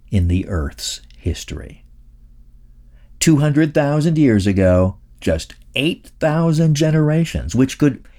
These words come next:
easily be recorded in a five hundred page book if we had all the records.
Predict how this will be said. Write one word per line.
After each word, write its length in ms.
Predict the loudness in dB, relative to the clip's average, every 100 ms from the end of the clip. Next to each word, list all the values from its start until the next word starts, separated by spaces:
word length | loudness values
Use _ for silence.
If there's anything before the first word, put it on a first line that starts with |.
| -14
easily 520 | -6 0 2 4 4 4
be 180 | 4
recorded 640 | 4 2 -2 -4 -2 -2 -2
in 160 | -2 0
a 120 | 0
five 360 | 0 0 0
hundred 340 | 0 0 -2 0
page 320 | -2 -2 -2
book 240 | -2 -2 -2
if 200 | -8 -2
we 120 | -2
had 240 | 0 0 0
all 160 | 0
the 100 | -2
records. 580 | -4 -6 -10 -18 -20 -20